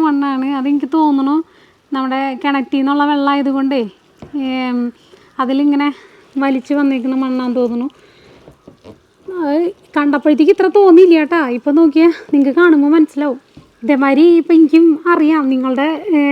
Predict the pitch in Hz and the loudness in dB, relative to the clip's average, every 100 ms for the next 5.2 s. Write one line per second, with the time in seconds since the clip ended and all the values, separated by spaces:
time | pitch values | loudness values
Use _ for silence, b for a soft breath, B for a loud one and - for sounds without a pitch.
0 | 285 269 277 277 269 320 302 277 277 262 | 0 2 2 2 0 -2 -2 -2 -2 -2
1 | 262 262 294 294 285 294 285 285 254 294 | -4 -2 0 0 -2 -4 -2 -2 0 0
2 | 294 294 277 262 294 - 285 B B B | 0 0 0 -2 -4 -4 -8 B B B
3 | - 269 277 247 294 339 - 427 294 277 | -6 -2 0 0 -2 -2 -6 -2 0 0
4 | 285 277 269 269 285 285 311 302 285 294 | 0 0 0 0 2 2 0 2 4 4
5 | 277 | 4